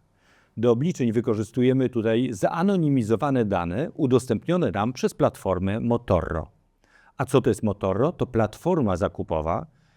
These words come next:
która integruje dane niemal od wszystkich dystrybutorów części. A sklepy i warsztaty mogą sprawdzać tam faktyczne swoje ceny zakupu,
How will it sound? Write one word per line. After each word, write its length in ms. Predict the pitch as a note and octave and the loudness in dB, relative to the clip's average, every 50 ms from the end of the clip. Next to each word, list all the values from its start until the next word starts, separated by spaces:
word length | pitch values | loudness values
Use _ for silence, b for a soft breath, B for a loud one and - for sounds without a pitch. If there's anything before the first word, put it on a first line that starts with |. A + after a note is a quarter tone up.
| _ _ _ | _ _ _
która 260 | _ - - A#2+ B2 | _ 0 2 2 2
integruje 580 | - - D3 A2+ - A#2+ G#2+ C#3 F3+ F#3+ E3+ D3+ | 2 0 -2 -2 -2 -2 0 2 2 4 4 4
dane 500 | A2+ G#2+ B2+ B2+ B2 B2 B2 C#3 E3 F3 b b b b b b - | 2 2 0 0 0 -2 -2 -4 -4 -8 b b b b b b 0
niemal 300 | A#2 B2 C3 C3+ C3 C3+ | 2 4 4 4 4 2
od 180 | - C#3+ - - | 0 -2 -4 -6
wszystkich 520 | - - - - F#3 F3 - - G3 E3+ | -12 -4 0 2 2 2 2 -2 0 2
dystrybutorów 640 | C#3 C#3+ - - B2+ A#2+ A#2+ A#2 - A2+ G#2 G2 - | 2 0 0 0 0 2 2 2 2 0 0 -2 -2
części. 540 | - G2 F2 D#2+ - - - - - - - _ _ _ _ _ _ _ _ | 0 0 2 0 0 -4 -10 -12 -12 -12 -14 _ _ _ _ _ _ _ _
A 120 | - - D#3+ | -4 -4 -4
sklepy 360 | - - A#3+ B3 - - C3+ | -2 0 0 2 2 4 2
i 80 | G#2+ F#2 | 2 2
warsztaty 520 | G#2 F#2+ F#2+ - - C#3+ C#3+ - A3 G#3 | 0 -2 -4 -4 -4 -4 -4 -2 -2 0
mogą 460 | C3 G#2+ A2 A#2 B2 C#3 B2 G#2+ F#2 | 0 2 2 4 4 4 2 2 0
sprawdzać 460 | F2 - - F#2 F2 E2 E2+ F2+ D#2+ | -2 -4 -2 -2 -2 0 0 -2 0
tam 160 | - G2+ F2+ E2 | 0 -2 -2 0
faktyczne 580 | - G#2 - - - E3+ E3 - - G#2 F2 | -2 -4 -4 0 0 0 0 0 -2 -4 -4
swoje 320 | - - - F2+ E2+ E2 D#2 | -4 -2 -2 0 0 0 0
ceny 260 | - - F2+ D#2+ D2+ | 0 0 0 0 0
zakupu, 540 | D#2 D#2+ - - A#2 G#2 - D3+ F3 G#3 | 0 0 0 0 -4 -2 0 0 -2 -2